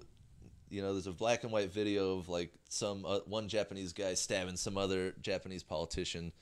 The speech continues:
who's, like, a communist and, like, "We just go crazy for it," you know, 'cause it's, anyways, but he was, like, doing some sort of comedy show about that. And, um, the day before that even happened, like, that venue was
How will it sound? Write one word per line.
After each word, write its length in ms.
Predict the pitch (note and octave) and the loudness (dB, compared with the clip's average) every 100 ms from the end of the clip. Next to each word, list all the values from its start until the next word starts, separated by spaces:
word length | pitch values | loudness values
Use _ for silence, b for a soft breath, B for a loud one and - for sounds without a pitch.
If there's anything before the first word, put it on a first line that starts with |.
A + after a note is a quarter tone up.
| b b b b b - | b b b b b -2
who's, 160 | F#2+ | 0
like, 140 | F2 - | 0 -2
a 40 | |
communist 600 | - F2+ E2+ E2+ E2+ D2+ | -2 2 2 0 -2 -2
and, 100 | D#2+ | -2
like, 140 | D2+ F2 | -4 -4
"We 100 | A2+ | 0
just 140 | G2+ | 2
go 80 | C3 | 2
crazy 380 | D#3 G3 D#3 B2 | 2 4 6 4
for 260 | G#2+ F2 | 2 0
it," 80 | E2+ | 0
you 100 | F#2 | -2
know, 220 | F#2 F#2+ | -2 -2
'cause 140 | F#2 E2+ | -4 -6
it's, 260 | E2+ - - - - | -6 -6 -8 -20 -10
anyways, 360 | F#2 D2+ C2 - | -8 -6 -8 -8
but 240 | B1 - - | -8 -10 -4
he 100 | G#2 | 0
was, 180 | G#2 F#2+ | 2 2
like, 160 | F#2 - | 0 2
doing 180 | B2+ | 0
some 160 | A#2 F#2+ | 0 -2
sort 100 | G2 | -4
of 60 | - | 0
comedy 320 | F#2+ G2 F#2 | 2 2 0
show 380 | - F2+ D#2+ - | -2 -2 -4 -6
about 340 | F2 F2+ E2+ E2+ | 0 0 2 0
that. 260 | B1+ - b b b b b b b - | -2 -6 b b b b b b b -6
And, 240 | F#2 F2+ F2 | -2 0 2
um, 300 | F2 E2 D#2+ - | 2 2 -2 -4
the 60 | |
day 220 | E2+ A2+ C#3 | 2 4 4
before 420 | G#2+ - D3 A#2 | 2 2 4 6
that 240 | F2+ C2+ | 4 4
even 180 | G#2 G2+ | 0 2
happened, 440 | G2+ C3 B2+ F#2 | 2 2 2 -2
like, 180 | F2 E2+ - - | 0 -2 -6 -2
that 360 | G2+ G2+ G2 - - - - | 2 4 2 -8 -20 -20 -10
venue 480 | G2+ A2+ A#2 G2+ F#2+ | 0 0 2 2 2
was 460 | F#2 F2+ E2+ - | 2 2 0 -4